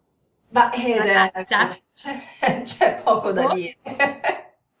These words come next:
Speaker 1: Allora, qualcuno ieri mi ha chiesto come facciamo a spiegare cosa vuol dire fare tre cinquantasei in un quattrocento per una donna,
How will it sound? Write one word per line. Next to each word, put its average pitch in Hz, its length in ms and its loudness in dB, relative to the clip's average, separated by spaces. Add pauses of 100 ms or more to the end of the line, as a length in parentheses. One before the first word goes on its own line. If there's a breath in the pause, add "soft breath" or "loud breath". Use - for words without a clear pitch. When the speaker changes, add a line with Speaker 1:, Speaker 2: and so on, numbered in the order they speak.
(760 loud breath)
Speaker 1:
Allora, - 200 0
qualcuno 247 460 -2
ieri 220 300 0
mi 185 80 -6
ha 202 60 -4
chiesto 170 480 -8
come 196 460 -2
facciamo 190 400 -2
a 139 60 -2
spiegare 175 580 2
cosa 170 240 -2
vuol 190 180 0
dire 185 260 2
fare 175 280 2
tre 190 220 0
cinquantasei 180 720 -2
in 160 60 -4
un 165 80 -6
quattrocento 185 760 -2
per 170 140 2
una 170 160 0
donna, 165 720 0